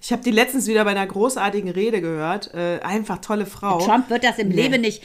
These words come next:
Speaker 2: Ich meine, mittlerweile sind die Amerikaner so weit, die lassen sogar ihre Bienen impfen, weil ganze Völker da aussterben drohen. Ich meine, wenn die schon mal gerafft haben, dass, und, dass Bienen, äh, zum Erhalten der Erde wichtig sind, das ist für den Amerikaner auch schon eine intellektuelle Hochleistung,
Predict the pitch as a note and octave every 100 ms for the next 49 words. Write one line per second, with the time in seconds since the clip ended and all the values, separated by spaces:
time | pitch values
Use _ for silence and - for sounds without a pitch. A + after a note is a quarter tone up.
0 | - - G3 A#3+ A#3+ A#3+ A3+ G#3 A#3+ A3+
1 | F#3+ F#3+ G#3 G#3 G#3+ A3 G3 G#3+ A#3+ A3+
2 | A#3 - - - G#3 A3+ A#3+ B3 A3 G3+
3 | G#3 F#3+ D3+ D3+ A3+ F4 C#4 G#3 G3+ A#3
4 | F#3+ - A3 A3+ F#4+ - - - A3+ A3+
5 | A3+ - A#3 - B3 - F4+ B3+ - F#3+
6 | - - - G3 D#3+ - G#3 G3 G3 F#3+
7 | G3 A#3 D4 - - A#3+ B3 B3 A#3+ B3+
8 | B3 A3 F#3 F#3+ B3+ - C4 G#3+ G3 F#3+
9 | A3+ G#3 - G3+ F#3+ G#3 G#3+ C#4+ F#4 A3+
10 | B3 D4+ - - A#3+ - B3 G3 G3+ B3
11 | A#3 C4 B3+ B3+ - - G#3 G#3 G#3 A#3+
12 | E4+ C#4 G3+ D4 F#4+ C#4+ - A3+ F3+ F#3
13 | A3+ - A#3+ A3 F#3+ F#3 F#3 G3 F#3 G#3
14 | D4 E4+ A3 G3+ G3+ F3 G#3 F#3+ F#3 F#3
15 | F3+ F3+ - A3